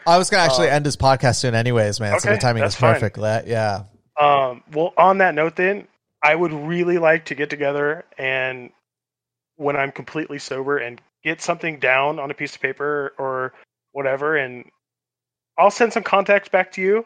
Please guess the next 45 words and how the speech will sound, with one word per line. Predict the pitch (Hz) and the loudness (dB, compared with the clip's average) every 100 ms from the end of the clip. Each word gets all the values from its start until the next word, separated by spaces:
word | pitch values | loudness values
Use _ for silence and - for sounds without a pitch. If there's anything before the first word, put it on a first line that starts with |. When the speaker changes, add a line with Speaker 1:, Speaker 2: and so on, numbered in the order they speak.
| - | -6
Speaker 2:
and | - 139 139 135 - - - | -6 -4 -4 -6 -16 -20 -16
maybe | - 139 147 | -6 -4 2
I | 151 | 0
can | 151 | 0
get | 151 147 | -4 -4
a | |
few | - 143 143 | -4 -4 -4
of | 139 | -4
my | 139 135 135 135 135 131 | -2 -2 0 -2 -2 -4
buddies | 131 135 | -4 -6
that | 135 127 | -8 -8
work | 131 135 - - | -6 -8 -10 -8
at | 131 127 127 - | -6 -4 -6 -10
the | 135 | -12
Mayo | 123 127 | -8 -8
Clinic | 135 147 147 156 _ _ | -6 -6 -6 -8 _ _
to | - 135 131 | -10 -8 -8
kinda | - 139 139 | -6 -4 -4
step | - 147 143 | -6 -6 -4
in | 139 | -6
and | 147 | -8
kinda | 147 143 | -8 -8
say | 143 | -6
some | 151 156 | -10 -10
things. | 156 175 185 202 - - | -10 -8 -8 -12 -18 -6
Speaker 1:
That | 131 | -2
would | 170 | -2
be | 147 | -4
great. | 110 117 131 127 | -6 0 0 0
Speaker 2:
I, | 127 | -4
Speaker 1:
Yeah, | 113 123 | -4 -2
that | |
would | 123 | -4
be | 123 | -4
awesome. | 113 120 - | -2 -2 0
Speaker 2:
I | 143 | 0
Speaker 1:
We | |
Speaker 2:
would | 151 | 0
Speaker 1:
can | 151 | 0
Speaker 2:
love | 151 | -2
to | |
do | 120 | 0
Speaker 1:
organize | 151 156 156 | 2 4 2
something | 107 | -2
Speaker 2:
that. | 101 | -10